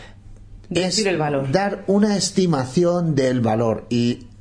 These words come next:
Speaker 2: quiero ponerlo muy así porque el dinero es una cosa muy seria,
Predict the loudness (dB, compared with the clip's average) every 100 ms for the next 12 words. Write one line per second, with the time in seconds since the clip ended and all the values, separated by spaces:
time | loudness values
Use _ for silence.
0 | -12 -2 -2 0 -2 0 0 2 2 2
1 | 2 0 0 0 2 0 0 0 -2 -2
2 | -6 -18 -20 -20 -20 -20 -16 -6 -2 0
3 | 0 0 0 0 0 0 0 0 -2 0
4 | 2 2 2 -2 -6